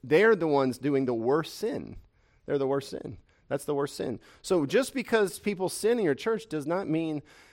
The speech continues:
that it's a bad church. You understand what I'm saying? And you're not gonna find a church where that doesn't happen.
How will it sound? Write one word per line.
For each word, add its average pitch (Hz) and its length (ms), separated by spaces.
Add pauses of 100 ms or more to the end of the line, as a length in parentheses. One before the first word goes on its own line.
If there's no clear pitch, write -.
(260)
that 160 220
it's 156 100
a 156 40
bad 180 240
church. - 540 (460)
You 156 80
understand 165 320
what 170 60
I'm 160 60
saying? 180 360 (560)
And 170 180
you're 208 100
not 208 240
gonna 208 140
find 175 540 (180)
a 151 80
church 170 400
where 175 140
that 180 200
doesn't 185 240
happen. 190 360